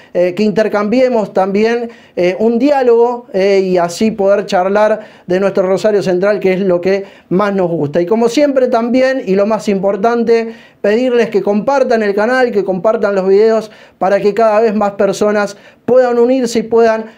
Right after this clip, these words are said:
este, estar informados al minuto de todo lo que sucede en nuestro Rosario Central. Nosotros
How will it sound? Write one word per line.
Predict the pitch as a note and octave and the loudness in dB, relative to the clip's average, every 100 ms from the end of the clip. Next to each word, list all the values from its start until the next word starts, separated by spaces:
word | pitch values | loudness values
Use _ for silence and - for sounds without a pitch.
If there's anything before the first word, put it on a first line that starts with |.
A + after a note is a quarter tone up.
| - | -8
este, | F3+ F3 G3+ F#3+ G3+ | -6 -4 -2 -2 -2
estar | G3+ A#3+ A#3+ | -2 0 0
informados | A3+ A3 G#3+ A3 G#3+ - | 0 0 0 0 0 -2
al | F#3+ | 0
minuto | G3 G#3 G#3+ G#3 G3+ - - | 2 0 0 -4 -4 -12 -4
de | F3 | -2
todo | F3+ G#3 | 0 0
lo | G3 | 0
que | F3+ | 0
sucede | F3+ F#3+ G3+ | -2 0 0
en | F#3 | 2
nuestro | E3 E3+ D#3 | 0 0 0
Rosario | E3 E3+ E3+ D#3+ | 0 -2 -2 -2
Central. | D3 C3+ B2+ D#3 | -2 -2 -2 0
Nosotros | G3+ D4 C#4 C#4+ B3+ | 0 0 0 0 -2